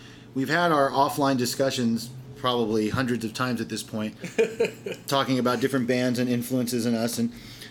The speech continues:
Speaker 1: you know, Dave has a background in music. Dave sang in a band, a, a, quite a good band for, for many years, uh,
Speaker 2: Thank
Speaker 1: one
Speaker 2: you.
Speaker 1: that I've had the pleasure of seeing live, at, you know, once or twice. Um, for those of you that don't know, I'm, I'm a fairly unskilled and unaccomplished drummer, but I, but I understand how music works.
Speaker 2: I still need to hear you drum one of these days.
Speaker 1: One of these days.
Speaker 2: Yeah.
Speaker 1: Uh,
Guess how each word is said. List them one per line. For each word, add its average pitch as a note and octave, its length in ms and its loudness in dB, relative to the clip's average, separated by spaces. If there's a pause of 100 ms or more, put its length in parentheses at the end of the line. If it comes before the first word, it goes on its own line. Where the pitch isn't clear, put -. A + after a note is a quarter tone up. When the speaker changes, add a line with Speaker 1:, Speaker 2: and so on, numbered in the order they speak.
Speaker 1:
you C#3 80 0
know, B2+ 60 2
Dave C#3 240 4
has C#3 160 4
a C3+ 60 4
background B2+ 500 4
in A#2+ 60 4
music. A#2+ 340 2
Dave A#2 180 0
sang A#2+ 280 0
in A#2+ 80 2
a A2+ 80 0
band, A#2 320 0
a, G#2+ 320 -4
a, G2+ 40 -10
quite C#3 260 0
a B2 40 2
good A#2+ 160 2
band A2 260 -2
for, A2 220 -6
for A#2 140 -6
many A#2+ 240 0
years, G#2+ 340 -2
uh, A2 40 -12
Speaker 2:
Thank A#2 220 -2
Speaker 1:
one A#2+ 140 0
Speaker 2:
you. B2 60 0
Speaker 1:
that A#2 80 2
I've G#2+ 80 -2
had A#2+ 100 0
the A2+ 60 -4
pleasure A2+ 320 -2
of G#2+ 80 -4
seeing A2+ 200 0
live, A2+ 240 -2
at, A2+ 60 -8
you A2+ 300 -6
know, G#2+ 40 -2
once G#2+ 320 -4
or - 40 -14
twice. G#2+ 380 -8 (540)
Um, A#2 380 0 (220)
for C#3 80 -2
those C#3+ 180 2
of C3+ 60 0
you B2+ 80 -2
that B2+ 80 4
don't B2+ 200 0
know, B2 200 2
I'm, A#2+ 160 0
I'm A2 200 0
a A2 220 -2 (280)
fairly C3+ 360 2
unskilled C3 600 0
and A#2+ 100 0
unaccomplished A#2+ 520 -2
drummer, A2+ 360 -2
but A#2 200 -4
I, A2+ 180 -2
but A2+ 140 -4
I A2+ 140 -2
understand A#2+ 480 -2
how A2 260 -2
music A2+ 300 -2
works. G#2+ 380 -4
Speaker 2:
I F3 60 -2
still F4 180 -2
need D#4+ 80 0
to C4 40 0
hear F#3+ 120 2
you E3 120 -4
drum E3 220 0
one C#3+ 100 -4
of B2 80 -6
these A#2+ 140 -12
days. A#2+ 300 -10
Speaker 1:
One C#3 140 0
of B2+ 60 0
these G#2+ 160 0
days. G2 320 -6
Speaker 2:
Yeah. D#3+ 240 -2
Speaker 1:
Uh, G#2+ 300 -6